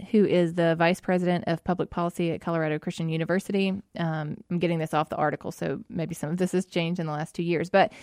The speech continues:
this article brings up, uh, the reason why I'm,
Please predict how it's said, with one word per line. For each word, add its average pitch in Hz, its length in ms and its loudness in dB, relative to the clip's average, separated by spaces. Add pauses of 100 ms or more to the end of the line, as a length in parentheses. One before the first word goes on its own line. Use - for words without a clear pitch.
(240)
this 233 160 8
article 240 540 6 (100)
brings 233 420 6
up, 190 380 6
uh, 185 200 6
the 175 120 0
reason 214 300 4
why 175 260 4
I'm, 165 400 -2